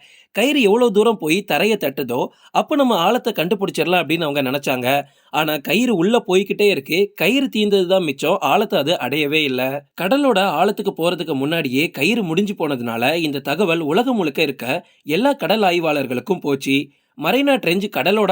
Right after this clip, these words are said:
ஆழமான பகுதின்னு தெரிஞ்சது மட்டும் போதாது, அங்க அப்படி என்னதான் இருக்குன்னு தெரிஞ்சுக்க எல்லாருமே ஆசைப்பட்டாங்க.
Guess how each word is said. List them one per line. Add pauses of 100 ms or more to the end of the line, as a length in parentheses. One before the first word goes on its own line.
(140)
ஆழமான
பகுதின்னு
தெரிஞ்சது
மட்டும்
போதாது, (400)
அங்க
அப்படி
என்னதான்
இருக்குன்னு
தெரிஞ்சுக்க (140)
எல்லாருமே
ஆசைப்பட்டாங்க.